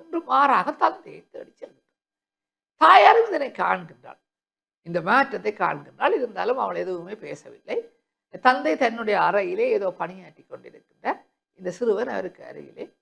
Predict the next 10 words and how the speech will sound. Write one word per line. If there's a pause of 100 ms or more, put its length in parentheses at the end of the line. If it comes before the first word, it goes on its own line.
(140)
செல்கின்றார். (720)
அஹ்,
சென்றதும்
கொஞ்சம்
கோபமாகவே, (540)
அஹ்,
தன்னுடைய
தந்தையை
பார்த்து
கேட்கின்றார்